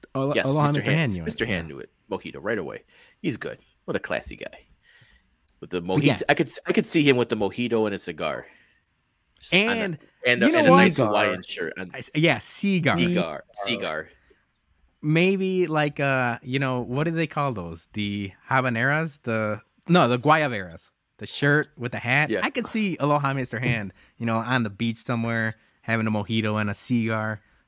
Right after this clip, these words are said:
Speaker 1: I like that visual.
Speaker 2: That's the life right there. All right, Peter, you hit a question of the week for us.
Speaker 1: I do. And I, um, talked, we talked about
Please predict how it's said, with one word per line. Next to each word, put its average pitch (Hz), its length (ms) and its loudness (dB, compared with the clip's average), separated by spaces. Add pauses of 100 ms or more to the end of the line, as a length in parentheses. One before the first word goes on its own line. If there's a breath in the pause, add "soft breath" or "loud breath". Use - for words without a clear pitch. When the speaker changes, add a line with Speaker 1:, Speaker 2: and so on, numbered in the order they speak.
(140)
Speaker 1:
I 113 100 -4
like 120 200 0
that 98 160 -2
visual. 87 420 -10 (640)
Speaker 2:
That's - 140 -18
the 95 80 -10
life 92 260 -4
right 80 160 -10
there. 78 200 -10 (500 loud breath)
All 143 80 10
right, 120 100 6
Peter, 117 180 4
you 117 60 6
hit 123 120 6
a 110 40 6
question 120 300 4
of 107 80 0
the 101 40 -4
week 98 160 -2
for 90 140 -4
us. - 260 -8 (300)
Speaker 1:
I 123 140 0
do. 107 480 0
And 127 200 -4
I, 127 600 0 (140)
um, 98 440 -2 (300)
talked, - 300 -10
we 202 160 -2
talked - 280 -8
about 90 320 -10